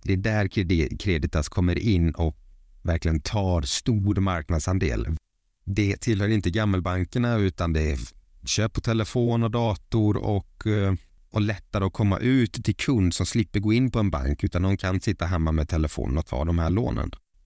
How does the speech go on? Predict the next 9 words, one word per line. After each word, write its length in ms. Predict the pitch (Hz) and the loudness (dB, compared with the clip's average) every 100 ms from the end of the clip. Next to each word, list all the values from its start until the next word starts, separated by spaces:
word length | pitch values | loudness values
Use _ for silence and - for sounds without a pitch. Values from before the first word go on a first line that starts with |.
| _ _ _ - | _ _ _ -6
Räntorna 720 | 110 117 127 95 - 82 92 | -2 0 0 0 0 0 2
har 120 | 117 123 | 2 2
ju 100 | 110 | 2
gått 220 | 113 - 135 | -2 -2 -2
upp 200 | 139 - | -2 -2
ganska 420 | 139 135 - 98 | 0 0 0 2
mycket 440 | 98 - - 73 | 0 0 -2 0
i 180 | 71 76 | 2 2
Brasilien. 640 | 73 71 - 78 73 95 | 2 0 2 2 4 2